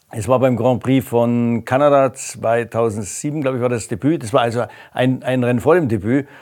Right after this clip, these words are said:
Und, äh, wir kommen so ins Gespräch. Er war ja damals Reservefahrer und ein bisschen frustriert und verzweifelt, weil er, äh, ge-, gemerkt hat, er kommt bei B M W nicht weiter und, und hat sich dann so erkundigt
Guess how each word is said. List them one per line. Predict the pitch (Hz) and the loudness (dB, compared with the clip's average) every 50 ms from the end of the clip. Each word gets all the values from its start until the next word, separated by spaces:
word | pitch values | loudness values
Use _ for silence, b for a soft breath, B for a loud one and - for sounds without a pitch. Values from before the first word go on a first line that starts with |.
| B B B B | B B B B
Und, | - 139 135 131 131 117 - | -2 0 2 2 2 0 0
äh, | 143 139 127 127 123 123 120 110 110 | 2 4 6 8 8 6 4 2 -2
wir | 117 127 | -4 -2
kommen | 113 135 139 139 | -2 0 0 2
so | 117 135 | 2 2
ins | 127 101 - | 2 0 -2
Gespräch. | - 123 - - 120 135 151 123 | -4 -6 -4 -2 0 0 2 2
Er | 139 123 | 2 2
war | 110 117 | 4 2
ja | 117 113 | 2 2
damals | 113 113 117 117 107 - | 2 0 0 -2 -4 -4
Reservefahrer | 113 113 107 - 123 131 123 131 113 - 131 135 131 | -4 -4 -2 0 -2 0 -2 -2 0 2 2 4 4
und | 131 131 123 | 2 2 0
ein | 110 | 0
bisschen | 127 139 - - - 139 117 | -2 -2 -2 0 -2 -2 -2
frustriert | - 127 110 - - 120 123 147 139 | -2 -6 -6 -6 -4 -2 -2 0 0
und | 143 120 | -2 -4
verzweifelt, | - 123 104 - - 113 127 131 - 143 143 - B B B B B B | -6 -6 -6 -2 0 0 0 0 -2 -6 -8 -8 B B B B B B
weil | - 131 127 131 | 0 2 4 4
er, | 135 135 123 127 - | 4 2 2 -2 -4
äh, | - 135 131 131 139 - - 147 | 0 2 2 2 0 -4 -10 -12
ge-, | - - 143 - 120 - | -8 -8 -8 -8 -8 -6
gemerkt | - 139 120 131 151 139 - - | -2 0 4 4 2 2 2 0
hat, | 143 131 | 2 2
er | 131 | 2
kommt | - 147 139 - | 2 0 0 2
bei | 135 | 0
B | 110 107 131 131 | 2 2 2 2
M | 127 123 | 2 2
W | 127 | 0
nicht | 123 101 | -2 -2
weiter | 95 104 107 113 - 120 104 | -2 -2 -2 -2 -4 -6 -6
und, | 107 110 104 90 | -6 -8 -10 -10
und | 127 127 117 | -10 -8 -6
hat | 113 127 107 | -6 -6 -6
sich | - 117 | -6 -2
dann | - 131 127 | 0 0 0
so | 104 131 | 2 2
erkundigt | 127 117 - - 156 160 151 156 127 - - - | 0 0 0 -2 -2 0 0 0 -2 -2 -8 -20